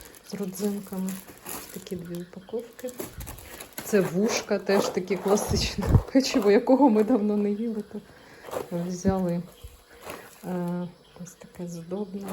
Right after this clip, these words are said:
листкове тісто. Сулігуні такий сир. Ось. Шістдесят гривень, сто сорок шість грамів. Дріжджі взяла, випікатиму, можливо, не сьогодні, не завтра, але робитиму піцу,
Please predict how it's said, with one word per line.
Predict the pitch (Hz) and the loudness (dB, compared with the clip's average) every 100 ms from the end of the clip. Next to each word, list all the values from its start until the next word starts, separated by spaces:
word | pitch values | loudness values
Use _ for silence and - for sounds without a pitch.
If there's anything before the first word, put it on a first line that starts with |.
| 180 | -6
листкове | 175 - - 180 165 151 151 - - | -6 -8 -2 0 0 -2 -6 -12 -8
тісто. | 214 240 - - 208 - - - - - - | -8 -8 -8 -6 -6 -8 -14 -16 -14 -12 -12
Сулігуні | - - 175 156 160 - 233 269 277 262 254 | -14 -12 -10 -8 -8 -4 0 0 2 0 0
такий | - 233 240 233 | -4 -8 -6 -6
сир. | - - 240 240 247 - - - - - - - - - - 220 226 | -6 -6 -4 -4 -6 -12 -16 -12 -12 -14 -20 -20 -20 -20 -18 -14 -14
Ось. | - - - - - - - - - | -14 -18 -20 -20 -20 -20 -20 -20 -16
Шістдесят | 175 185 180 185 175 | -12 -12 -6 -4 -2
гривень, | 180 180 175 175 | -2 -2 -2 -6
сто | - 170 | -8 -10
сорок | - 180 175 - | -8 -10 -10 -12
шість | - 175 175 - | -12 -12 -14 -10
грамів. | 170 165 165 - - - _ - - - - - - - | -8 -6 -6 -10 -14 -20 _ -20 -20 -20 -18 -20 -20 -10
Дріжджі | 196 190 196 196 226 | -6 -4 -4 -2 -4
взяла, | 220 240 233 233 | -2 -2 0 0
випікатиму, | 214 190 - - 202 185 190 190 185 180 | -2 -4 -8 -6 -6 -4 -2 0 0 -2
можливо, | 196 196 214 196 | -2 0 2 2
не | 202 202 | -2 -4
сьогодні, | - 202 202 196 | -4 -2 -2 -2
не | 190 | -2
завтра, | 214 214 - | -2 -2 -2
але | 180 180 | -2 -2
робитиму | 185 185 185 190 185 | -2 -4 -6 -4 -4
піцу, | 185 233 240 - | -4 -4 -6 -12